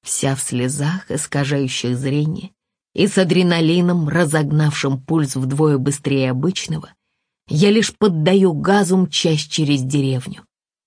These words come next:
Это глупое, безответственное поведение, не в последнюю очередь по причине усиленного присутствия полиции, но я бессильна остановить себя.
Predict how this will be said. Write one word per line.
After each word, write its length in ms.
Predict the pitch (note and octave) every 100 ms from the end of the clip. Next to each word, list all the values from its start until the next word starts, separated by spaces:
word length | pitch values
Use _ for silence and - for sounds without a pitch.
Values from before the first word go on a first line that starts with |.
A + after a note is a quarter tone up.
| -
Это 220 | D#3 C3+
глупое, 600 | C#3+ D3+ D#3+ F3+ - -
безответственное 1160 | C3+ D#3 C#3+ D3+ D#3 D#3+ E3 - - B2+ B2 B2
поведение, 800 | C3 C3 C3 D3 D#3 D3 D3 - _ _ _
не 160 | D#3+ G3
в 80 | -
последнюю 600 | G3+ - C4 G3 F#3+ F3
очередь 440 | A3+ - C#3 C3 -
по 100 | D3
причине 540 | D3+ D3+ - G3+ F3
усиленного 680 | D3+ - F3+ E3+ D3 C3+ C3
присутствия 760 | C3 D3 - D#3 D3+ - B2+ A#2+
полиции, 640 | A2+ C#3+ E3+ - - F#3
но 160 | E3
я 240 | F#3 D#3 E3
бессильна 800 | - D3+ - - D#3 D3 C3 D3+
остановить 680 | - - C#3 C3+ C3+ C3
себя. 420 | - - B2 C3+